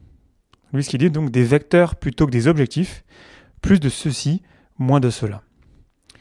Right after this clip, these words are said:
Alors je sais pas vraiment encore aujourd'hui si je suis vraiment d'accord avec le fait de pas avoir d'objectif. Moi je trouve ça très utile. Je, j'ai l'impression quand même que ça fonctionne quand même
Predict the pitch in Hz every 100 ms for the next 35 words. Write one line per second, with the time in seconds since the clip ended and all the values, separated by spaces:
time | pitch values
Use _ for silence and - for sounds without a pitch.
0 | _ _ _ - 143 143 147 185 254 240
1 | 165 156 165 175 147 170 156 143 143 165
2 | - - 127 131 143 131 127 160 135 -
3 | 113 - 131 110 - - 139 120 117 110
4 | 123 185 180 117 - 120 - - 131 127
5 | 127 160 147 _ - - _ _ _ _
6 | 175 107 104 107 123 117 139 123 113 113
7 | 107 117 - 104 101 107 104